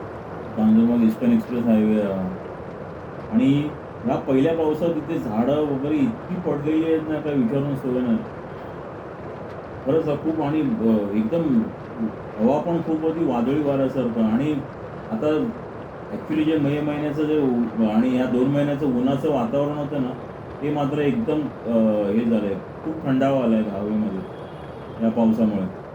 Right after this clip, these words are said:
आता असाच राहू दे, नाहीतर उद्यापासून परत गरम व्हायला चालू व्हायचं, परत पाऊस थांबल्यानंतर. आता भांडूपला आलोय, भांडूप, अ,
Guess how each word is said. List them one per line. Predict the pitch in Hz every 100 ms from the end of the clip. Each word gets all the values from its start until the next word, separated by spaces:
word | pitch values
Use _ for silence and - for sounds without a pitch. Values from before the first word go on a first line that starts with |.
| - - - - - - - - - -
आता | 113 127
असाच | 113 151
राहू | 147 131 143
दे, | 139
नाहीतर | 127 120
उद्यापासून | 127 123 139 135 135 143
परत | 139 139
गरम | 135 120 127
व्हायला | 127 127 120
चालू | 120 110
व्हायचं, | 107 95 101
परत | 113 113
पाऊस | 110 110 110 113
थांबल्यानंतर. | 107 104 101 95 98 - - - - - 107
आता | 110
भांडूपला | 117 107 110 123 120 131
आलोय, | 123 127
भांडूप, | 120 110 113 123 123 - 123
अ, | 123 117 113